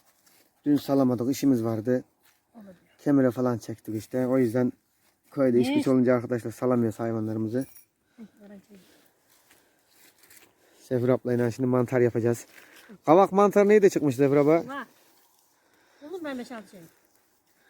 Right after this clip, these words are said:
Speaker 1: Demin Serhat'ı gördüm. O da dedi, "Fatih abi kavak mantarı götüreyim." dedi.
Speaker 2: He.
Speaker 1: Hayvanlar durmadı herhalde onun. Onunkiyle gitti.
Speaker 2: Vallahi var ya, benden bilir.
Speaker 1: <laughs>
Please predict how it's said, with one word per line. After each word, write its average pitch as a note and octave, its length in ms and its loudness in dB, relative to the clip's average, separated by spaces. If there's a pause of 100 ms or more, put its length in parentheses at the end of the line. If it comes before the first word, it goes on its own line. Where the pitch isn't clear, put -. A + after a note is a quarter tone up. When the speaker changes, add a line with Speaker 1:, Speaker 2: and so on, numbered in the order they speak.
(320)
Speaker 1:
Demin F#3+ 220 6
Serhat'ı G3 380 2
gördüm. D#3+ 320 4
O E3+ 100 0
da E3 140 4
dedi, C3+ 260 0 (200)
"Fatih E3 360 2
abi C#3 120 0
kavak D#3+ 240 2
mantarı D3+ 300 -2
götüreyim." D3 420 0
dedi. G#3 120 0
Speaker 2:
He. A#3+ 220 -16 (340)
Speaker 1:
Hayvanlar F3 520 4
durmadı E3 320 6
herhalde C3 300 4
onun. A#2+ 180 0 (880)
Onunkiyle D#3+ 340 4
gitti. D3 380 0 (100)
Speaker 2:
Vallahi C4+ 240 -12
var D4 80 -10
ya, B3+ 160 -12
benden B3 360 -10
bilir. B3 200 -12 (600)
Speaker 1:
<laughs> G#3 160 4